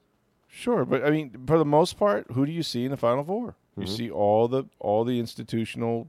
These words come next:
Speaker 1: powers in, but co-, I see Kentucky. You know, I mean, I, no one's bitching about that. You know, because everyone, 'cause you have sixty-four teams and they all had an equal chance. Not really, 'cause the programs aren't the same. They're just not.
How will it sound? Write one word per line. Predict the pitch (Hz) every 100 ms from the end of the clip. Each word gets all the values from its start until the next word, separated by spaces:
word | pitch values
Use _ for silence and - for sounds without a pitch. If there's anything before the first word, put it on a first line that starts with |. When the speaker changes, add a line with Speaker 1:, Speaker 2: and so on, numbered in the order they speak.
| _
Speaker 1:
powers | - 147 160 101 113 - -
in, | - 113
but | - -
co-, | - 110 - _ _ -
I | 80
see | 87 104
Kentucky. | 117 117 135 143 - - _
You | 104 98
know, | 101
I |
mean, | 113 113
I, | 110 - _ _ _ _ _ _ _ -
no | 117
one's | 143 143
bitching | 123 151 160
about | 151 160 -
that. | 170 190 160 - _ _ _ _ _ _ _ _ _ _ _ _ _
You | 107
know, | 110 135 -
because | 123 135 120 - 82
everyone, | 120 131 123 123 -
'cause | 120
you | 110
have | 101
sixty-four | 127 - 101 104
teams | - 185 196 113
and |
they | 101
all | 104 120
had | 120 113
an | 117
equal | 120 113
chance. | - 165 120 - -
Not | 147 117
really, | 87 82 107 - _ _ _ _ -
'cause | 117
the |
programs | 123 180 175 156
aren't | 165 156
the | 123
same. | 175 175 76 123
They're | 104
just | 113 92
not. | 92 120 85 -